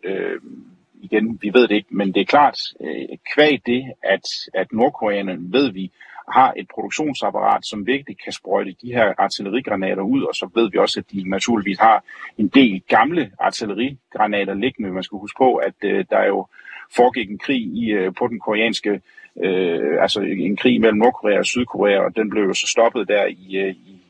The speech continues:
i, øh, i, i starten, midten af, af halvtredserne, og, og dermed så har man altså et, et stort lager af artillerigranater. Det kan godt være, at de er gamle, men de kan stadigvæk godt bruges i krigen, øh, fra den russiske side i Ukraine.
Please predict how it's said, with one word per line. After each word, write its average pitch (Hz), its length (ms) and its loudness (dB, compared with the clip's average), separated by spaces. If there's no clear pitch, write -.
i, 92 200 -18
øh, 92 180 -8
i, 90 180 -10
i - 60 -16
starten, 104 420 2
midten 104 280 -2
af, 92 220 0
af - 80 -4
halvtredserne, 104 640 0
og, 95 160 0
og 95 140 2
dermed 113 320 2
så - 160 -6
har 127 240 2
man 92 180 -6
altså 92 360 -6
et, 92 100 -14
et - 100 -12
stort 127 300 -2
lager 110 320 2
af 101 240 0
artillerigranater. 95 680 -4
Det 101 100 -6
kan 117 60 4
godt 113 80 2
være, 120 80 -2
at - 80 -10
de 104 40 -14
er 101 140 0
gamle, 127 220 2
men 95 180 -4
de 101 120 -16
kan 101 140 -16
stadigvæk 113 380 0
godt 107 200 -2
bruges 113 320 -6
i 95 40 -10
krigen, 98 420 -6
øh, 90 240 -2
fra 107 180 0
den 101 120 -2
russiske 101 380 -6
side 98 240 -4
i 87 40 -14
Ukraine. 90 400 -8